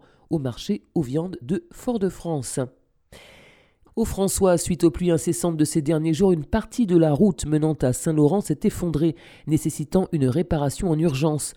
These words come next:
Les travaux ont commencé ce lundi dès sept heures et la circulation sera alternée. La route, en revanche, sera entièrement fermée demain mardi, de sept heures à seize heures. Les habitants pourront rejoindre leur domicile le soir.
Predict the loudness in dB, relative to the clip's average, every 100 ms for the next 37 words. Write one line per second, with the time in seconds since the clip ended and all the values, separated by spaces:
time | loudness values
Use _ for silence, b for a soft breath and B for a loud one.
0 | b b b -4 -2 -4 -2 -2 -2 -4
1 | -2 -2 -2 -4 -4 -2 0 0 0 -4
2 | -4 -2 0 -2 -2 -2 -2 -4 -4 -4
3 | -2 -2 -2 -8 -4 -4 -4 -4 -4 -2
4 | -2 0 0 -2 -4 B B B B 2
5 | 4 4 6 6 6 4 4 0 0 -2
6 | -2 0 0 0 -2 0 0 0 2 2
7 | 2 0 -2 -2 -2 -4 B B 2 2
8 | 4 2 2 2 0 0 2 4 4 4
9 | 2 0 -2 -4 -2 -2 2 2 0 -4
10 | -4 -2 0 0 -2 -2 -4 -2 -2 -2
11 | 0 2 2 -4